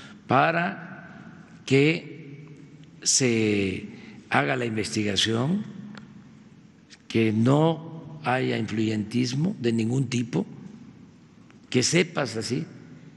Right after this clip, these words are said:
eh, a ciencia cierta, de que no hay ningún poder, ¿sí?, en México que, eh, esté por encima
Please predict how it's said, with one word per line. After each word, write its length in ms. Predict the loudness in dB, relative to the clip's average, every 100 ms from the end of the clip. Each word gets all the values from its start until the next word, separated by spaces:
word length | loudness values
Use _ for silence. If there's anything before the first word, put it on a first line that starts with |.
| -20 -20 -20 -20 -20 -14
eh, 840 | -8 -8 -6 -8 -8 -10 -10 -12 -16 -20 -20 -20 -20 -20 -20 -20 -20 -20 -10
a 80 | -6
ciencia 400 | 0 2 4 2
cierta, 560 | 4 2 2 0 -4 -4 -12 -18 -20 -20 -20 -20 -20 -20 -14 -4
de 180 | -2 0
que 140 | 0
no 140 | 4 4
hay 140 | 4
ningún 320 | 4 6 4
poder, 420 | 4 2 2 0 -2 -12 -14 -18 -20 -20 -20 -20 -20 -20 -20 -18
¿sí?, 200 | -12 -12 -12 -18 -20 -10
en 220 | -4 0
México 480 | 0 0 -4 -4 -6 -6 -16 -16 -18 -18 -18 -18 -20 -20 -20 -20 -20 -20 -20 -4
que, 600 | 4 6 4 0 -10 -10 -2
eh, 500 | 0 0 0 -2 -2
esté 840 | -2 2 4 4 2 -14 -18 -18 -4
por 140 | 0 2
encima 560 | 4 4 4 2 -2